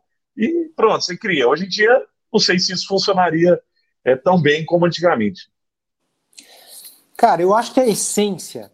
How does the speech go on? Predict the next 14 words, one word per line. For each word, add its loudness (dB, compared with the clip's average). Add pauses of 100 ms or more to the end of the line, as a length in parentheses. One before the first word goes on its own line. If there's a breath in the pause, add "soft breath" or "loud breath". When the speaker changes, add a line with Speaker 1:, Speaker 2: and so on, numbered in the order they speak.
(200)
Speaker 2:
disso -6 (140)
não -6
tá, 0 (300)
é, -16
em -10
primeiro -4
lugar, -2
em -20
fazer -12
um -18
visual -4
bonito -18
na -20
marca -12